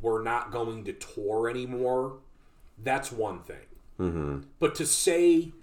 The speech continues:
Speaker 1: "We are never playing another live show ever again,"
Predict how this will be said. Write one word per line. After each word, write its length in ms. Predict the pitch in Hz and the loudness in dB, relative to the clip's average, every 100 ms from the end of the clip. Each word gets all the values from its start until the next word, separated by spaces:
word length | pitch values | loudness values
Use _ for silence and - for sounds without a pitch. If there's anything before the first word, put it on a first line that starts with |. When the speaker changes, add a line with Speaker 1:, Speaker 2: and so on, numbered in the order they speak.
| - | -12
Speaker 1:
"We 200 | 117 139 | -6 -4
are 200 | 131 127 | 0 -2
never 680 | 117 117 117 120 120 120 123 - - - - | -2 -6 -2 0 2 0 0 -8 -20 -20 -18
playing 720 | - 120 113 107 104 101 101 - | -10 -4 -2 -2 -4 -8 -10 -10
another 680 | 98 98 101 98 101 98 104 90 | -10 -6 -4 -2 0 0 -2 -4
live 420 | 95 90 90 90 | -4 -2 -4 -6
show 580 | - - 85 82 76 - - - - - | -4 -4 -4 -8 -10 -12 -16 -20 -14 -6
ever 420 | 110 104 101 98 | -6 -4 -2 -2
again," 420 | 95 101 82 | -4 -6 -8